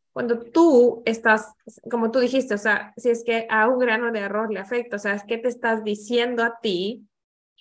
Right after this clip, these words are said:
¿Cómo te va a afectar? O sea, ¿qué carga energética tienen las palabras? Y esto nos remonta a lo que tú nos explicabas,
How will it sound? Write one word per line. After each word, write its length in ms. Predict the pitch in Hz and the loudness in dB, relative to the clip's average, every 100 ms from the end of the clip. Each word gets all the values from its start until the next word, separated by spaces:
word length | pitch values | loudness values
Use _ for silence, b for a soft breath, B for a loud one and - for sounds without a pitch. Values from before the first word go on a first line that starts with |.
| - | -6
¿Cómo 280 | 240 233 226 | -2 -2 -2
te 100 | 208 | 0
va 100 | 208 | 0
a 40 | |
afectar? 580 | 202 226 226 294 285 208 | -2 -6 -2 0 2 0
O 40 | |
sea, 180 | 208 208 | -4 -4
¿qué 160 | 226 220 | -4 -4
carga 260 | 226 233 | -4 -2
energética 800 | 233 202 202 262 254 254 254 262 | -4 -6 -4 -2 -2 -4 -4 -4
tienen 260 | 214 214 214 | -2 -2 -2
las 140 | 214 | -2
palabras? 460 | 226 294 359 247 254 - | 0 2 4 2 -2 -4
Y 160 | 277 | 0
esto 440 | 311 359 - 247 - | 0 0 -2 -4 -2
nos 160 | 240 233 | -2 -2
remonta 420 | 220 220 226 254 | -2 -2 -4 -4
a 20 | |
lo 100 | 247 | -4
que 80 | 220 | -6
tú 140 | 214 214 | -4 -4
nos 160 | 220 | -2
explicabas, 720 | 233 233 277 262 220 214 233 | -4 -6 -6 -2 0 0 -2